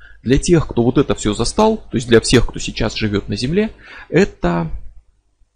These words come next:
тяжелое потрясение. Но это не конец, а начало нового этапа развития. Это не закат человечества, а очередной восход.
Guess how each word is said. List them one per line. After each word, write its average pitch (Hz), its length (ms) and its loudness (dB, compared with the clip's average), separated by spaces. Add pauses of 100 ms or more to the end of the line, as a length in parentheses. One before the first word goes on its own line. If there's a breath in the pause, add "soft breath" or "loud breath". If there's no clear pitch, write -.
(300)
тяжелое 160 400 4
потрясение. - 800 0 (440 loud breath)
Но 127 200 6
это 180 180 4
не 151 140 0
конец, 151 580 -4 (200)
а 110 120 -2
начало 135 720 -4 (520)
нового 123 500 -2
этапа 101 300 -2
развития. 104 500 -6 (540)
Это - 160 2
не 139 100 4
закат 151 340 0
человечества, 120 720 -2
а 113 40 4
очередной 127 520 2
восход. - 580 2